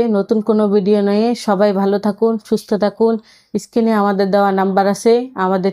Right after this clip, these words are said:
ঠিকানা হলো কাউন্দিয়া বাজার, দিয়াবাড়ি ঘাট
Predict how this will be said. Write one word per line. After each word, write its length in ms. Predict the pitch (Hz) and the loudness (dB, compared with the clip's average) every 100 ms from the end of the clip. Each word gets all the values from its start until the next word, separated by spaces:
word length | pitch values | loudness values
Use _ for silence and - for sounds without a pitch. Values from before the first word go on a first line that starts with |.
| 190 | -4
ঠিকানা 380 | 202 214 208 208 | -4 0 0 0
হলো 240 | 208 214 220 - | 0 0 0 -2
কাউন্দিয়া 480 | 190 185 196 190 190 | 0 0 0 0 0
বাজার, 380 | 185 180 214 220 - - _ _ _ | 0 2 2 0 -4 -20 _ _ _
দিয়াবাড়ি 480 | 196 190 196 190 185 185 | -2 0 2 2 0 0
ঘাট 360 | 196 214 226 | 2 2 0